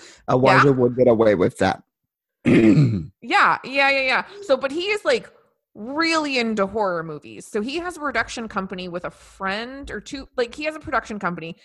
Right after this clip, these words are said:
Speaker 2: and they produce
Speaker 1: Mm-hmm.
Speaker 2: horror movies.
Speaker 1: They let
Speaker 2: Um,
Speaker 1: him produce this. They're no friends of his.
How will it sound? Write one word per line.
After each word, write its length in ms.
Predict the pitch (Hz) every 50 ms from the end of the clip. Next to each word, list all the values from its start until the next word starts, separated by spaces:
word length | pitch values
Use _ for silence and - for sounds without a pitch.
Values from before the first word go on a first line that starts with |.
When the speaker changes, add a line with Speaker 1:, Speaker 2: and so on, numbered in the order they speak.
| _ _ -
Speaker 2:
and 80 | 202 208
they 60 | 202
produce 280 | 208 220 143 143 135
Speaker 1:
Mm-hmm. 100 | 151 151
Speaker 2:
horror 200 | 151 220 202 185 175
movies. 460 | 156 143 - 90 92 - - - _ _ _ _ _ _ _ _ _ _ _ - - - - - -
Speaker 1:
They 100 | - 101 107
let 180 | 110 110 113
Speaker 2:
Um, 60 | 120 113
Speaker 1:
him 60 | 113
produce 320 | 117 110 117 120 120 -
this. 220 | - 123 147 - -
They're 100 | 110 104
no 100 | 95 98
friends 260 | - 90 85 87 104
of 60 | -
his. 460 | - 98 110 127 120 104 - - -